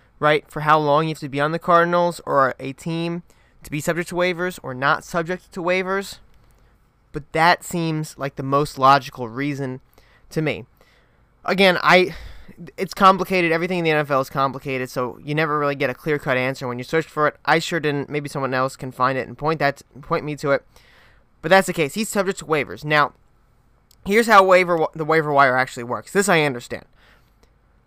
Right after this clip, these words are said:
The worst team in the National Football League by record has a first go at it, and whatever player is put on waivers. The best team in the National Football League by record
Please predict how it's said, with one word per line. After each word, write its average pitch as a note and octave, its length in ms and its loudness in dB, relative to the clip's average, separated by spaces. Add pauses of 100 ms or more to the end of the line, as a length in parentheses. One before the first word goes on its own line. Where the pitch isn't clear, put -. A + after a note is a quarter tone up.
(340)
The F#3 200 -2
worst F#3+ 380 4
team G#3 220 2
in F#3+ 60 2
the F3+ 80 6
National F3+ 280 2
Football D3 380 0
League C3 220 -4
by D3 180 8
record E3+ 480 4 (920)
has E3+ 360 0
a F3+ 60 -8
first D#3 280 -6
go G3 240 6
at A2+ 120 -2
it, - 100 -16 (720)
and D3 120 -10
whatever E3 260 2
player D#3 300 0
is D3+ 80 -2
put - 140 -8
on D3 120 -2
waivers. C3 420 -6 (880)
The F#3 240 -6
best G3 340 6
team E3+ 240 -2
in D3+ 80 -2
the C#3+ 60 -2
National C#3+ 280 -2
Football C#3 300 -4
League C3 380 -6
by C3 200 4
record D3+ 520 0